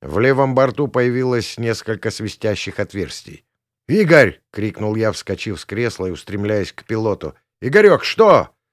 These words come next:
Из глаз брызнули искры. Я зарычал и заскрежетал зубами. Ноги стали ватными, а по позвоночнику пронёсся электрический импульс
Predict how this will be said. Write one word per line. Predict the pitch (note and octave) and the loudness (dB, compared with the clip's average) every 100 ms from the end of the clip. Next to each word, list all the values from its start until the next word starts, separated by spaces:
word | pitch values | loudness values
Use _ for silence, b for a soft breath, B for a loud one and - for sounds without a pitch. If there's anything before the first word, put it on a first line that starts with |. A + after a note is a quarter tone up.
| _ _ _ _ _ | _ _ _ _ _
Из | - G2 | -10 -8
глаз | F#2 A#2 D3 B2 | -4 -2 0 0
брызнули | F#2+ G2+ A2+ G#2 F#2 G#2 G2+ | -4 -4 -4 -4 -6 -6 -6
искры. | - G2 F2 - - - - - _ _ | -6 -8 -8 -10 -12 -14 -14 -16 _ _
Я | E2 A2 | -2 2
зарычал | A#2 B2 B2 B2+ B2+ | 2 2 2 2 2
и | A#2 | 2
заскрежетал | A#2 - B2 A2+ A#2 B2 A#2 | -2 -4 -4 -4 -2 -2 -2
зубами. | F2+ A#2+ A#2 A2 E2+ C2+ - _ _ - | -2 -4 0 0 -2 -10 -18 _ _ -10
Ноги | F2 F#2+ D#2+ | -6 -6 -6
стали | D#2 - F#2 F#2 | -10 -6 -4 -4
ватными, | E2 A2+ A2+ G#2 G#2 G2 b b | -2 -2 -2 -6 -8 -8 b b
а | F2 | -6
по | G#2 | -4
позвоночнику | A2+ G2 G2+ G#2+ A2+ - A#2+ G#2 G#2 | -2 0 0 0 -2 -4 -8 -8 -8
пронёсся | G2+ G#2+ G#2 A2 - G#2 | -4 -4 -2 -6 -4 -4
электрический | G#2 - A2 A#2 A2+ G#2 - G#2 B2+ | -4 -8 -8 -8 -8 -10 -8 -6 -4
импульс | C3+ C3 A#2 | -4 -6 -8